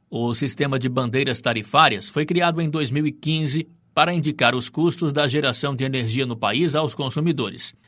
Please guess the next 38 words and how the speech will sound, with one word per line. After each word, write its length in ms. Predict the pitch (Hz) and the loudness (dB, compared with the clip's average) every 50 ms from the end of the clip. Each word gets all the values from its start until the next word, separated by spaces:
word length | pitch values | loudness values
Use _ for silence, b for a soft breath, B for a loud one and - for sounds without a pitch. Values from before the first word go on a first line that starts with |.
| b b b b - | b b b b -2
e 80 | - 127 | 2 2
atenuar 540 | 135 131 - 165 180 190 175 156 151 156 | 2 4 2 2 4 4 6 8 8 8
os 100 | 156 131 | 6 4
impactos 640 | 135 160 131 - - 143 151 165 165 175 - 185 151 | 0 0 -2 2 4 6 6 6 4 2 0 0 2
nos 180 | 175 175 139 143 | 2 0 2 2
orçamentos 800 | 165 156 - - - 147 120 117 139 170 175 170 170 156 143 127 | 0 0 0 0 -2 -2 0 0 -2 -2 -2 -2 -2 -4 -2 0
das 200 | 135 147 135 113 | 0 0 0 0
distribuidoras 720 | 127 147 139 - 135 139 131 135 127 117 120 120 120 113 | -2 -4 -4 -4 -4 -2 -2 -2 -2 -2 -2 -4 -4 -2
de 80 | 117 120 | -2 -2
energia. 480 | 117 113 107 104 - - 117 - - _ _ _ _ _ | -2 -4 -4 -6 -8 -12 -14 -16 -20 _ _ _ _ _
Antes, 280 | - 190 214 170 - | -4 -4 -2 -2 -2
o 60 | 147 - | -4 -2
custo 280 | - 165 165 - - | 0 0 -2 0 -2
da 160 | 139 135 123 | 0 0 0
energia 500 | 120 117 113 107 104 117 117 156 170 156 | 0 0 -2 -4 -4 -4 -2 0 2 2
em 80 | 135 131 | 2 0
momentos 520 | 127 127 120 117 131 151 151 - 135 120 | -2 -2 -2 -2 -2 -4 -4 -4 -4 -4
de 100 | 110 135 | -4 -2
mais 240 | 123 123 120 123 120 | -2 -2 -2 -2 -2
dificuldade 640 | 123 113 - 120 - 117 104 104 131 135 139 123 117 | -4 -6 -6 -8 -8 -6 0 2 2 2 2 2 -2
para 200 | 110 120 113 113 | -4 -2 -2 -2
a 40 | 113 | -2
geração 540 | 110 123 117 107 107 - 156 160 151 b b b b | -2 -2 -2 -2 -2 -2 -2 -2 -2 b b b b
era 160 | - 139 156 | 0 2 4
repassado 640 | 147 147 160 151 - 156 143 - - 156 156 151 156 | 4 4 2 2 4 2 2 4 2 2 2 2 0
às 80 | 147 - | 0 0
tarifas 480 | - 139 127 143 165 160 - 147 127 | 2 2 2 2 0 0 0 0 0
apenas 440 | 143 131 - - 156 160 160 147 117 | 0 0 0 -2 -2 -2 -2 -2 -4
no 100 | 139 135 | -4 -4
reajuste 540 | 117 139 135 123 117 135 151 - - - 147 | -2 0 0 0 0 0 -2 -2 -2 -2 -2
anual 320 | 139 131 123 127 143 147 | -2 0 2 4 4 2
de 120 | 127 - 127 | 2 -2 -4
cada 240 | - 131 127 127 | -2 -2 -2 -2
empresa, 540 | 127 117 107 123 135 156 165 135 135 160 - - _ _ _ _ _ _ _ | -4 -6 -4 -2 -2 -2 0 0 -2 -2 -4 -6 _ _ _ _ _ _ _
com 180 | - 156 156 | -4 -2 0
incidência 720 | 170 180 165 - - 147 120 131 143 151 139 - - 123 110 | 0 0 0 -2 -4 -4 -4 -2 -2 -2 -2 -2 -4 -4 -4
de 140 | 113 113 110 | -4 -6 -8
juros. 560 | 107 123 110 98 98 - - - - - | -6 -8 -8 -10 -10 -10 -8 -8 -8 -8